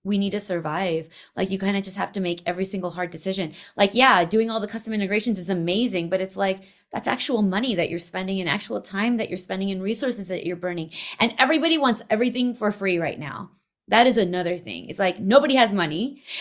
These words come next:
And so everybody wants everything for free. And you're just like, free for you means I still have to pay. Like, I'm paying one way or the other, right? And it's, it's challenging, Somi. I will say it is, it is, it, you need a really strong stomach to get through this time.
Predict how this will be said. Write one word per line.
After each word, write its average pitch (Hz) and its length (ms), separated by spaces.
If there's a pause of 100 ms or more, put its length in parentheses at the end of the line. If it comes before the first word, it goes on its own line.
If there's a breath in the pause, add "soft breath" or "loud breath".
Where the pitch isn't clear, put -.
And 247 120
so 220 160
everybody 262 380
wants 226 220
everything 202 340
for 190 140
free. 208 260
And 214 80
you're 208 80
just 226 220
like, 220 260 (300 soft breath)
free 403 280
for 427 120
you 339 260
means 285 200
I 302 160
still 587 260
have 339 200
to 302 80
pay. 285 460 (240 loud breath)
Like, 277 120
I'm 339 220
paying 330 300
one 247 220
way 226 180
or 220 100
the 220 140
other, 240 320
right? 247 320
And 240 180
it's, - 260 (560 soft breath)
it's - 220
challenging, 294 640
Somi. 247 500
I 233 100
will 247 160
say 240 420
it - 240
is, 247 380 (520)
it 262 120
is, 247 200
it, - 240
you 254 140
need 269 180
a 262 60
really 262 240
strong 233 380
stomach 226 420
to 247 80
get 202 220
through 214 220
this 202 240
time. 190 480